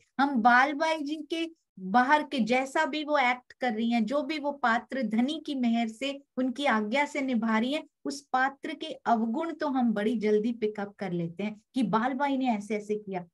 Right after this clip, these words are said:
उनके गुण भी तो देखिए ना सुंदर साथ जी। साथ साथ पहली बार भी उन्होंने ही कहा था कि मिहिराज भी तन ना छोड़ दें गोवर्धन भाई की तरह।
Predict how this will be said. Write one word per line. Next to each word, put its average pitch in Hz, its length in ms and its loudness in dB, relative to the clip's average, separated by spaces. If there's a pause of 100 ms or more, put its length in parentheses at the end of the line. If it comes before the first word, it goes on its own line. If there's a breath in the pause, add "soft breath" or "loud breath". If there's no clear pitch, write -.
उनके 262 300 -4
गुण 226 240 0
भी 247 160 -2
तो 320 160 -6
देखिए 233 420 -4
ना 233 160 -2
सुंदर 262 340 -4
साथ 233 260 -2
जी। 262 280 -6 (160)
साथ 240 520 0
साथ 208 320 0 (320)
पहली 247 420 2
बार 233 320 2
भी 226 200 -2
उन्होंने 247 480 0
ही 247 220 2
कहा 220 340 -2
था 254 220 -2 (320)
कि 330 280 0 (160)
मिहिराज 214 800 2
भी 220 220 -2 (140)
तन 214 140 0
ना 220 280 4
छोड़ 233 340 -4
दें 240 240 0
गोवर्धन 220 580 0
भाई 208 220 -2
की 214 160 -6
तरह। 220 380 -4